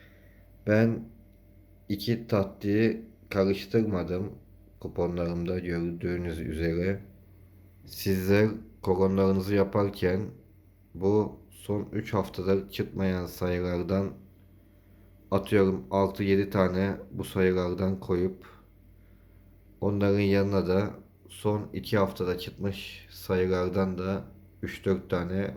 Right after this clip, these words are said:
koyup öyle de kolonlar oluşturabilirsiniz.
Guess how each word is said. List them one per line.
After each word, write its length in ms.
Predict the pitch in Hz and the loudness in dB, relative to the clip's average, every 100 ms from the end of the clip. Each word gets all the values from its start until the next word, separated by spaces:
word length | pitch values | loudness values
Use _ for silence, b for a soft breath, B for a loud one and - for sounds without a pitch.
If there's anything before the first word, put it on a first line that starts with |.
| - | -8
koyup 440 | - 87 190 - - b b b b b b b - - | -2 2 2 -2 -16 b b b b b b b -12 2
öyle 320 | 110 104 95 | 6 6 4
de 260 | 90 82 - - | 2 -2 -8 -12
kolonlar 520 | - 90 85 85 85 71 - | -4 -2 -2 -4 -6 -8 -10
oluşturabilirsiniz. 1400 | 87 82 - 87 82 85 98 95 - 101 101 - - | -10 -10 -10 -8 -6 -4 -4 -4 -6 -6 -6 -10 -18